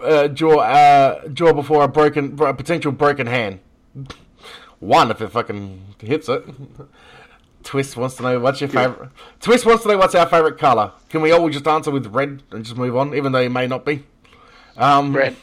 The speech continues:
Speaker 1: <laughs>
Speaker 2: Fuchsia.
Speaker 1: Well, fuchsia. Fuchsia. Oh, Jesus Christ. <laughs> Black.
Speaker 3: You've gotta be one of those people, don't you?
Speaker 1: Yeah, black.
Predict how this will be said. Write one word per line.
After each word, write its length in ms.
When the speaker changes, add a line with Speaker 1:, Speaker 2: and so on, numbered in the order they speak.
Speaker 1:
<laughs> 0
Speaker 2:
Fuchsia. 1080
Speaker 1:
Well, 280
fuchsia. 460
Fuchsia. 600
Oh, 480
Jesus 580
Christ. 840
<laughs> 1200
Black. 360
Speaker 3:
You've 140
gotta 160
be 100
one 160
of 60
those 180
people, 360
don't 180
you? 80
Speaker 1:
Yeah, 140
black. 320